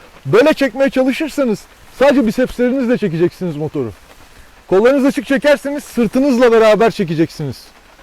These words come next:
Dolayısıyla daha güçlü bir çekiş olacak. Yani şunu bir silelim. Bu yok.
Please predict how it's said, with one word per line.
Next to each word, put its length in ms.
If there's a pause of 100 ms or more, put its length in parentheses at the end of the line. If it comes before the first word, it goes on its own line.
(280)
Dolayısıyla 440
daha 160
güçlü 380
bir 60
çekiş 360
olacak. 340 (720)
Yani 220
şunu 380
bir 80
silelim. 500 (720)
Bu 180
yok. 200